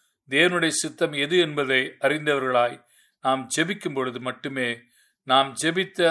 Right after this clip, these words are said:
அந்த நல்ல அரசாங்கத்தையே பெற்றுக்கொண்டோம் என்று நம்மால் சொல்ல முடியும். நிறைய விஷயங்கள் நம்முடைய ஜெபத்தை தான் சார்ந்திருக்கின்றன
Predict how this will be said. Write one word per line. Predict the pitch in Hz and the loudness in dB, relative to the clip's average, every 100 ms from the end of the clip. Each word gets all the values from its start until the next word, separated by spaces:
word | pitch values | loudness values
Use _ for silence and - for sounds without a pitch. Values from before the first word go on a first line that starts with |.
| 185 | 0
அந்த | 139 139 | -4 -4
நல்ல | 131 151 170 | -2 2 4
அரசாங்கத்தையே | 147 143 160 151 143 143 139 127 127 135 _ _ _ _ - | 4 2 0 0 0 -6 -4 -2 -2 -4 _ _ _ _ -8
பெற்றுக்கொண்டோம் | 147 - 175 156 147 151 - | -6 -6 -4 -2 0 -2 -2
என்று | 131 131 135 | -8 -2 -2
நம்மால் | 127 131 131 131 - | 0 0 2 2 -2
சொல்ல | 143 135 | -6 -6
முடியும். | 131 123 113 160 _ _ _ _ 135 | -4 -6 -8 -12 _ _ _ _ -4
நிறைய | 151 208 208 | 0 2 2
விஷயங்கள் | 165 - 156 139 131 131 _ _ _ _ | 0 -2 -2 -2 -4 -6 _ _ _ _
நம்முடைய | 143 123 147 | -8 -2 -2
ஜெபத்தை | 127 147 170 170 160 | 0 2 2 2 0
தான் | 160 160 | 0 0
சார்ந்திருக்கின்றன | - 147 143 143 127 147 127 123 | 0 -2 -2 -2 -4 -6 -4 -4